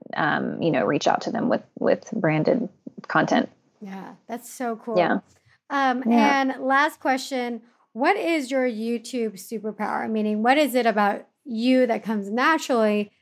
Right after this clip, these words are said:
Speaker 2: that has contributed to your success on YouTube?
Speaker 1: Definitely teaching. Like,
Speaker 2: Mm-hmm.
Speaker 1: I love teaching. If you, uh, watch any, I mean, any of those Mac training videos, those are probably what I'm most proud of.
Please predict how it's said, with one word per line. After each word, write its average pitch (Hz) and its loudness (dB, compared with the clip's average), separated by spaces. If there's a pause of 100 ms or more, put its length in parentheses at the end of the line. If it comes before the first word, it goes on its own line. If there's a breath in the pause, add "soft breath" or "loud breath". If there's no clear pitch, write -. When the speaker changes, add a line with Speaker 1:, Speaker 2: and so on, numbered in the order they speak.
(120)
Speaker 2:
that 233 4
has 226 2
contributed 214 -2
to 226 -8
your 202 0
success 202 -8
on 196 -8
YouTube? - -12 (1000)
Speaker 1:
Definitely 202 0
teaching. 165 -2 (240)
Like, 170 0
Speaker 2:
Mm-hmm. - 0
Speaker 1:
I 185 0
love 160 0 (420)
teaching. - -4
If 196 0
you, 233 0
uh, 165 0
watch 170 -2
any, 175 -8
I 175 -6
mean, 185 -4
any 277 4
of 359 0
those 302 2
Mac 208 2
training 185 -2
videos, 196 2
those 196 2
are 226 2
probably 202 0
what 185 0
I'm 170 -2
most 165 -2
proud 208 2
of. 247 2